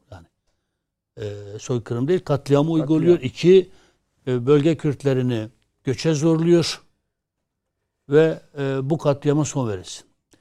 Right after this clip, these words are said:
Speaker 1: Bir tek kelimeyle olsun bu gözler, bu kulaklar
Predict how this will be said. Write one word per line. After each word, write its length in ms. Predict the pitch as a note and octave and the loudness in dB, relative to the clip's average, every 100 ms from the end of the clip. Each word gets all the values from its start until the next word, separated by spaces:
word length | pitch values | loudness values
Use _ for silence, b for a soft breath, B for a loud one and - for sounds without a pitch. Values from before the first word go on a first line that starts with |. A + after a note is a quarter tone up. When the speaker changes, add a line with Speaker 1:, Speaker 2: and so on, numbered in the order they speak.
| _ A2+ | _ -20
Speaker 1:
Bir 500 | G#2+ A#3 C4 F#3 - | 8 10 10 8 0
tek 260 | G3 D#3+ | 0 0
kelimeyle 540 | - D#3 D#3+ E3 E3 D3+ | -4 -2 0 2 2 2
olsun 440 | C3+ - - B2 _ _ _ _ _ _ _ - | 0 -4 -12 -16 _ _ _ _ _ _ _ -4
bu 140 | D3+ | 0
gözler, 580 | C#3+ C#3+ A2+ B2+ D3+ C3+ | 4 4 2 -4 -6 -8
bu 100 | B2+ | -10
kulaklar 600 | - C3 A#2+ - C#3 D#3+ | -4 -4 -4 -4 -4 -4